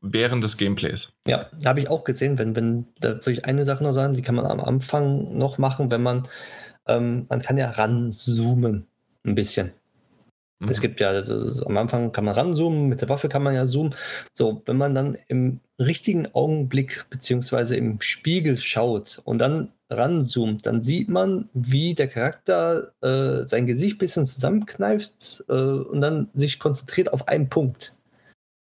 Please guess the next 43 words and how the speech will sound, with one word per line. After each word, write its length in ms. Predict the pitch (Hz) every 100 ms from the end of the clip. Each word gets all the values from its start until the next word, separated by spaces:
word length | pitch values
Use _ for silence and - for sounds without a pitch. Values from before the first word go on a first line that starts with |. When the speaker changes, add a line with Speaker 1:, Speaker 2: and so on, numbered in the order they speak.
| _ _ 131
Speaker 2:
So 60 |
als 140 | 127 -
ob 120 | 143
man 200 | 170 147
Speaker 1:
Mhm. 40 |
Speaker 2:
wirklich 320 | 147 285 175 110
diesen 240 | 170 151
einen 220 | - 160
Punkt 240 | - 160 -
fixiert. 640 | 131 - 139 107 - - _ _ _ _ _ -
Speaker 1:
Okay, 300 | 151 262 202 -
ja. 260 | 104 107 156 _
Speaker 2:
Und 160 | 113 127
das 160 | 139
ist 400 | 139 131 - -
wirklich, 540 | 143 131 143 - - -
wo 60 | 123
ich 100 | -
das, 220 | 131 131
das 180 | 165 -
gesehen 260 | 147 151
habe, 140 | 147 131
so, 100 | 113
hm, 200 | 113 98
das 140 | 104 -
kann 100 | 101
doch 80 | 98
nicht 160 | 95
sein, 160 | - 101
dass 120 | 104
Speaker 1:
Und 80 | 123
das 100 | 135
Speaker 2:
das 80 | 139
Speaker 1:
ist 40 | 151
halt 140 | 127
dieses 240 | 147 151 151
Detailverliebte, 720 | 127 139 123 123 107 107 107
was 40 | 147
Speaker 2:
Genau. 200 | 135 113
Speaker 1:
wir 40 |
besprochen 400 | 104 - 104 104
haben, 140 | 95 92
ja. 180 | 98